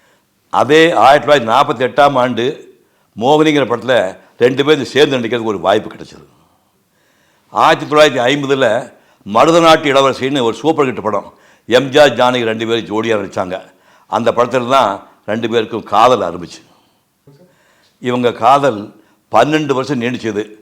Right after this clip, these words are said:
ஆயிரத்தி தொள்ளாயிரத்தி அறுபத்தி ரெண்டுல தான் எம் ஜி ஆர் ஜானகி அம்மாவை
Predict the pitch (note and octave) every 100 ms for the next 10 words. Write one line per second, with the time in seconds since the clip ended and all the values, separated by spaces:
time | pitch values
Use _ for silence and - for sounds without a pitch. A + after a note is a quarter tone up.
0 | _ _ - G2 B2 B2 A#2 B2+ A#2 G#2
1 | C3+ B2 A#2 A#2 A2 B2+ A#2+ F2+ E2+ _
2 | _ G2+ A2+ G#2 A#2 F2+ E2+ _ _ F#2
3 | A2 C3+ A#2 G#2+ G#2+ G#2+